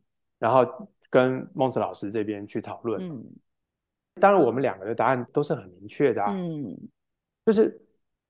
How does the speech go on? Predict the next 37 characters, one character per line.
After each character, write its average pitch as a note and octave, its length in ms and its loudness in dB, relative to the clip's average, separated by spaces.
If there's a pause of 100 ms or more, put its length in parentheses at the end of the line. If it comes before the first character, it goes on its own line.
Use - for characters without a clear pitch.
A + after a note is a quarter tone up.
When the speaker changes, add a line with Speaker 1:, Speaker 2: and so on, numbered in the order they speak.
(140)
Speaker 1:
我 D3+ 200 10
希 A#3 160 0
望 A3 200 6
去 - 180 -6
创 F#3 240 0
造 F3+ 140 8
的 C3+ 120 4
是 D3 160 0
未 D#3+ 300 6
来， F2+ 280 -6 (760)
而 C3+ 80 4
不 C#3 120 2
是 C#3 380 2 (260)
执 A#2+ 160 -2
着 A#2+ 220 4
于 A#2 80 0
过 B2+ 240 6
去 A#2 240 -2
的 G2 100 -6
成 - 240 -14
就。 G2+ 140 -8 (340)
Speaker 2:
嗯 E3+ 220 -8
哼。 F#3 320 -12
Speaker 1:
也 B2 160 4
就 G3+ 120 8
是 G3+ 140 4
因 G3 120 6
为 F#3 100 6
这 F#3+ 120 4
样 D3 140 4
子， A#2 80 -2
所 D3 160 4
以 D3 60 2
那 D3 120 0
个 C3 80 0
当 B2+ 220 -2
下 A#2 300 -4